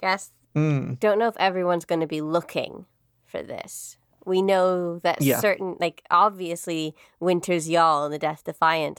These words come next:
Speaker 1: are, and they're here. So what can we do? I, I can't handle all of this. What can we do just about that?
Speaker 2: Yeah.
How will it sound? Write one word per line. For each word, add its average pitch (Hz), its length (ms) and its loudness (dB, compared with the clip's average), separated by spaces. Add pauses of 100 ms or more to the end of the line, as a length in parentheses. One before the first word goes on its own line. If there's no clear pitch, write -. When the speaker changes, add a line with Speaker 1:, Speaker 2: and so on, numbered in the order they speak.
Speaker 1:
are, 156 460 2
and 180 320 4
they're 156 160 2
here. 180 580 -4 (580)
So 87 520 -4 (100)
what 196 240 -8
can 214 140 -2
we 202 100 2
do? 175 640 -4 (720)
I, 196 160 -2
I 196 80 0
can't 214 340 0
handle 180 360 0
all 156 180 2
of 156 140 -6
this. - 240 -4
What 196 240 -8
can 254 80 0
we 233 60 0
do 220 120 -6
just 220 220 -4
about - 220 -4
that? - 180 -4 (720)
Speaker 2:
Yeah. 156 320 0